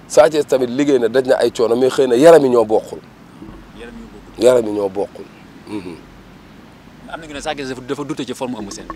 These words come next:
Speaker 2: Mu ngi am moo waral mu bëree comme ni mu bëree.
Speaker 1: Non, gisuma loolu de, gisuma loolu. Man xëy na nit ñi ñoo jàpp loolu, mais man jàppuma loolu, ah. Ndax yaakaar naa ne Reug Reug moo ëppoon doole. Moo gënoon diis, moo gën a musculé, te teewul Sa Thiès da ko attaqué, accéléré ko, xeex ak moom.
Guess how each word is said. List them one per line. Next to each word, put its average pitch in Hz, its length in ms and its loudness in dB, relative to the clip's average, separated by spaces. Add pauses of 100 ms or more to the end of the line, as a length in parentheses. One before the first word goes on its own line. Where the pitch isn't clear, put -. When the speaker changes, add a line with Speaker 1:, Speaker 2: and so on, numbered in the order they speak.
Speaker 2:
Mu - 60 -18
ngi - 60 -16
am 104 400 -20
moo 127 80 -16
waral 120 160 -16
mu 110 120 -20
bëree 113 180 -20
comme 98 140 -20
ni 101 60 -20
mu - 120 -20
bëree. - 720 -12
Speaker 1:
Non, 127 100 4
gisuma 139 300 0
loolu 104 220 2
de, 87 80 -8 (180)
gisuma 101 320 -8
loolu. 80 240 -10 (440)
Man 101 160 -4
xëy 127 220 -2
na 117 100 -2
nit 127 140 -2
ñi 110 160 -4
ñoo 104 140 0
jàpp 95 240 -2
loolu, 87 200 -6
mais 87 120 -8
man 87 200 -8
jàppuma 80 400 -8
loolu, 82 240 -8
ah. 78 140 -14 (380)
Ndax 101 200 -6
yaakaar 113 300 2
naa 104 120 -2
ne 95 60 -8
Reug 113 160 -4
Reug 101 140 -4
moo 107 220 -2
ëppoon 95 320 -8
doole. 90 260 -4 (640)
Moo 107 160 -2
gënoon 101 320 -2
diis, 101 220 -8
moo 101 160 -4
gën 101 140 -4
a 101 40 -2
musculé, 95 380 -8
te 95 100 -12
teewul 95 260 -4
Sa 98 180 -4
Thiès 92 160 -10
da 92 80 -8
ko - 140 -6
attaqué, 85 400 -6
accéléré 90 380 -8
ko, 85 100 -16
xeex 82 220 -12
ak 80 100 -10
moom. 80 140 -14